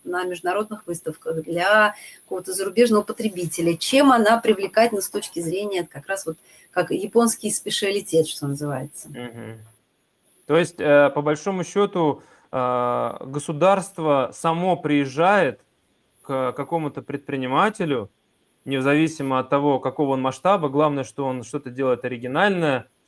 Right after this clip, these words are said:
Speaker 2: и дает ему все необходимые инструменты для того, чтобы стать глобальным, да, постараться выйти за пределы границ своей страны.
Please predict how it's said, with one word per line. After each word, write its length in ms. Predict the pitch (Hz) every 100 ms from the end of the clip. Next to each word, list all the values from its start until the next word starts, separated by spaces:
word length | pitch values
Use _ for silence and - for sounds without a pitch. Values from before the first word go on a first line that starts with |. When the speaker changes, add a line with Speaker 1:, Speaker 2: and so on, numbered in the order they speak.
| _ -
Speaker 2:
и 400 | 147 180 175 139
дает 460 | 135 143 165 156
ему 540 | 139 139 135 120 107 -
все 200 | - 165
необходимые 600 | 143 131 - 139 143 131
инструменты 540 | 120 - 135 180 190 135
для 120 | 131
того, 240 | 127 147
чтобы 240 | 156 123 120
стать 340 | - 143 143 _ _ _
глобальным, 600 | 127 127 131 139 117 98 - _ -
да, 140 | 131
постараться 600 | 139 123 - 135 147 135
выйти 320 | 120 156 160 120
за 120 | 131
пределы 440 | 123 123 135 131
границ 400 | 120 123 135 139
своей 180 | - 117
страны. 400 | - 120 123 104